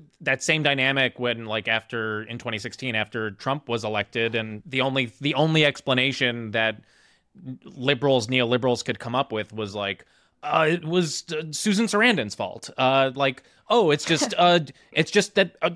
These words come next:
Speaker 1: half of the country is completely racist, and, and not having the scope or the willingness to widen their perspective in a way that would allow them to analyze the underlying,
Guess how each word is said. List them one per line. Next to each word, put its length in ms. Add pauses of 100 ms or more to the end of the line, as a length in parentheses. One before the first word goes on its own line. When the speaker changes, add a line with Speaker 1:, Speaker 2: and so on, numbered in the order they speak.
Speaker 1:
half 260
of 100
the 100
country 360
is 140
completely 460
racist, 580
and, 180
and 360
not 200
having 720
the 100
scope 640
or 160
the 80
willingness 720
to 580 (160)
widen 400
their 120
perspective 680
in 60
a 60
way 180
that 120
would 120
allow 240
them 200
to 460 (400)
analyze 540
the 120
underlying, 840